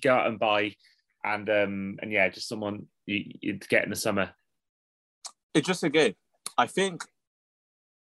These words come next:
Speaker 2: I think he is actually going unnoticed as one of the world's best defensive midfielders. Um, you see it in the P S G team. He immediately impacted that team when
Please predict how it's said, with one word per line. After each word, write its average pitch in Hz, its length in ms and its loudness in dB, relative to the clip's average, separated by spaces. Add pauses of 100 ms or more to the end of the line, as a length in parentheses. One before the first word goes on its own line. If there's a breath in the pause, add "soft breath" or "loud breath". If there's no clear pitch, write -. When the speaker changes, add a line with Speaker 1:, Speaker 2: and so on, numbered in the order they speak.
(140)
Speaker 2:
I 135 100 2
think 180 440 -2
he 143 320 6
is 131 300 4
actually 139 320 2
going 117 560 4 (580)
unnoticed 117 680 2
as 110 240 4
one 113 160 0
of 104 80 -2
the 110 80 -6
world's 110 400 4
best 107 320 0
defensive 107 340 -2
midfielders. 90 540 4 (720)
Um, 98 460 6 (120)
you 104 80 -2
see 131 320 2
it - 100 2
in 113 120 4
the 107 80 0
P 110 200 4
S 104 140 4
G 107 220 0
team. 104 400 2
He 135 160 8
immediately 117 600 4
impacted 101 520 0
that 98 160 4 (180)
team 98 260 2
when 92 320 0